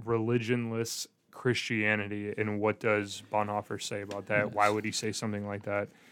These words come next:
Speaker 1: Uh, and then today we're gonna move into a little bit more, and I know you got some things that you wanted to talk about. Before we do that, uh, before we do follies, Pastor Hill, how are you feeling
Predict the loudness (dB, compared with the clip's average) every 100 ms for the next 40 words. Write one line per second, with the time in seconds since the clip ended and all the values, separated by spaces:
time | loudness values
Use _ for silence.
0 | -20 -20 2 4 6 4 2 2 4 4
1 | 6 4 4 4 0 -2 0 2 4 4
2 | 4 4 4 4 6 8 8 4 -2 0
3 | 2 2 4 4 2 -2 2 2 4 0
4 | 2 2 0 0 -2 -4 -6 -14 _ -2
5 | 0 2 -2 -4 -6 -12 _ _ -20 _
6 | _ _ _ 2 6 8 8 8 10 10
7 | 10 6 6 8 8 6 2 2 6 6
8 | 8 6 6 6 6 4 0 2 2 2
9 | 2 2 0 0 2 2 0 -4 -8 -8
10 | -2 0 0 -2 -6